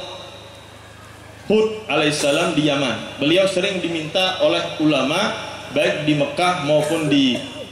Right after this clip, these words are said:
Yaman untuk memberikan tausiah atau sambutan. Tetapi pada kunjungan terakhir beliau, eh, tetapi beliau pada umumnya menolak,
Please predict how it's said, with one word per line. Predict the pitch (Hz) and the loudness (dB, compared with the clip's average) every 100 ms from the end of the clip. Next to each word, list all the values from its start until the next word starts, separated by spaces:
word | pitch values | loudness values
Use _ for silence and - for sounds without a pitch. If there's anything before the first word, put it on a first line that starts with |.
| - - 151 | -16 -4 0
Yaman | 139 131 170 202 - | 2 2 2 0 0
untuk | 156 151 - | -2 0 -2
memberikan | 170 165 151 143 - 180 208 196 - - - - | 0 0 2 0 0 0 0 -4 -8 -12 -14 -6
tausiah | 160 156 151 135 147 190 190 135 | 0 2 2 2 4 4 0 -2
atau | 151 147 | -2 0
sambutan. | 156 151 156 143 - - - - - - - - - - - - - - - | 0 2 2 0 -2 -6 -12 -14 -16 -18 -18 -18 -16 -18 -20 -20 -20 -20 -6
Tetapi | 170 160 156 208 208 | -4 0 2 2 2
pada | 185 175 | 2 4
kunjungan | 185 175 170 170 165 | 2 4 4 2 2
terakhir | 165 151 190 196 | 2 4 4 4
beliau, | 165 160 170 214 233 - - - - - - - - - - - - - - - - - | 4 4 4 4 2 -2 -8 -10 -12 -14 -14 -14 -16 -20 -20 -20 -20 -20 -20 -20 -10 0
eh, | 127 127 - - 165 | 2 2 0 -6 -2
tetapi | 160 151 214 185 | 0 0 0 2
beliau | 175 180 214 208 | 2 4 2 2
pada | 175 170 160 165 | 0 2 2 2
umumnya | 170 180 214 196 | 0 -2 -2 0
menolak, | 185 190 180 | 2 2 2